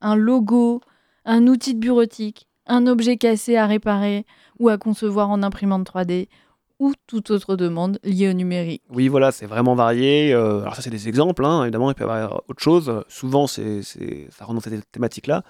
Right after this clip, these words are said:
Speaker 2: Mais vraiment, euh, si vous avez une idée, euh, et qu'on peut y répondre, euh, eh ben, n'hésitez pas à nous écrire et nous, on vous répondra, euh,
Speaker 1: Donc, euh,
Speaker 2: non.
Speaker 1: si vous êtes une entreprise et que vous nous écoutez, ou si vous avez votre pote,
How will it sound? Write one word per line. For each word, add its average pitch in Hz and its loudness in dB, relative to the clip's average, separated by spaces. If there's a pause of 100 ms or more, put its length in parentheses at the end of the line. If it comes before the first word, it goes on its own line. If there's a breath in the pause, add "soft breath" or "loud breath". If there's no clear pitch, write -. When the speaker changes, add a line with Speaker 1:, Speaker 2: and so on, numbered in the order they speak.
(380 soft breath)
Speaker 2:
Mais 113 -4
vraiment, 131 2
euh, 113 -2
si - -12
vous 117 -8
avez 117 0
une 113 0
idée, 135 2
euh, 110 -4
et 110 -8
qu'on 110 -8
peut 120 -4
y 113 0
répondre, 123 -2
euh, 110 -2
eh 101 -4
ben, 101 -12
n'hésitez 104 -8
pas 120 0
à 107 -2
nous 107 -6
écrire - -6
et 107 -8
nous, 117 -4
on 110 -2
vous 98 -12
répondra, 104 -8 (840 soft breath)
euh, - -16
Speaker 1:
Donc, 214 -2
euh, 175 -4
Speaker 2:
non. - -6
Speaker 1:
si - -14
vous 214 4
êtes 208 0
une 208 4
entreprise 208 0
et 185 -2
que 180 -8
vous 180 -4
nous 180 0
écoutez, 240 0
ou 180 -4
si 196 -10
vous 190 0
avez 170 0
votre 175 -4
pote, - 2